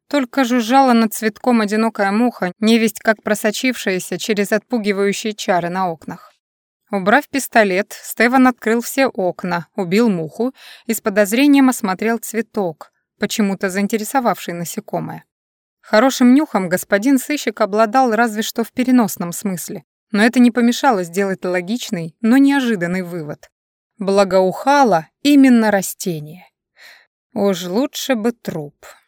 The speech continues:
Правда, Чаргин с этим утверждением не согласилась, но ругаться и ссориться из-за такой мелочи милостливо не стала, простив любимому невольный промах.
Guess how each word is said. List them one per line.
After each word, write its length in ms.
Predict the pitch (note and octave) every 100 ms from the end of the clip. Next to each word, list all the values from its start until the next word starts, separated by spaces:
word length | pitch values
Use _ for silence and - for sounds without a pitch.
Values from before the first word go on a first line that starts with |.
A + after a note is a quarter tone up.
| _ _ _ _ _
Правда, 340 | C4+ C#4+ A#3 B3+
Чаргин 440 | C#4+ C#4+ A#3+ A#3
с 100 | -
этим 260 | B3+ A#3+ A3+
утверждением 720 | A3+ G#3+ G3+ B3 A#3 G#3+ G#3+
не 80 | G#3+
согласилась, 760 | A3+ G#3 A#3+ - D#4+ F#3 -
но 100 | F#3
ругаться 440 | F3+ F3 D#4 -
и 60 | A#3
ссориться 500 | - D4+ D4 A#3+ -
из-за 180 | G#3+ G3
такой 320 | A3+ A3 A3+
мелочи 460 | G#3+ C#4 B3 - G3+
милостливо 600 | G#3+ C#4+ B3 - G#3 G3
не 160 | F#3
стала, 500 | F3 - F3+ D#3+ D#3 - - - _ -
простив 520 | G#3 - - G3 -
любимому 640 | F3 D#3+ B3 A3+ G3 F#3+ C#4
невольный 540 | B3 A#3+ G#3+ F3+ F3
промах. 560 | - E3+ D#3 - -